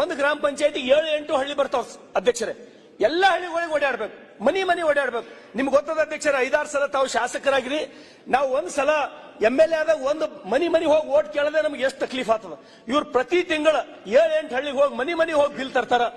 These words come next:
ಅದಕ್ಕೆ ದಯಮಾಡಿ ನಾನು ಕೈ ಮುಗಿದು ವಿನಂತಿ ಮಾಡ್ತೀನಿ ಸರ್ಕಾರಕ್ಕೆ. ಮತ್ ಇವ್ರಿಗೆ ಏನಾರ ನೀವು ಖಾಯಂ ಮಾಡಿದ್ರಿ ಅಂದ್ರೆ ಸರ್ಕಾರಕ್ಕೆ ಒಳ್ಳೆ ಹೆಸರು ಬರ್ತದೆ.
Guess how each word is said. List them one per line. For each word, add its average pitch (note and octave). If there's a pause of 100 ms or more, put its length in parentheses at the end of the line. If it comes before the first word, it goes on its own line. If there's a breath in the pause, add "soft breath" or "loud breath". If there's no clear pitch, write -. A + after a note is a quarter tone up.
(320 loud breath)
ಅದಕ್ಕೆ G#3+
ದಯಮಾಡಿ E4
ನಾನು D4 (120)
ಕೈ D#4+
ಮುಗಿದು F4
ವಿನಂತಿ D4
ಮಾಡ್ತೀನಿ C4+ (100)
ಸರ್ಕಾರಕ್ಕೆ. B3 (380 loud breath)
ಮತ್ C4
ಇವ್ರಿಗೆ E4
ಏನಾರ D#4+ (100)
ನೀವು D#4+
ಖಾಯಂ D#4+
ಮಾಡಿದ್ರಿ D#4
ಅಂದ್ರೆ C4+ (380 loud breath)
ಸರ್ಕಾರಕ್ಕೆ C4
ಒಳ್ಳೆ D4+
ಹೆಸರು B3+
ಬರ್ತದೆ. D#3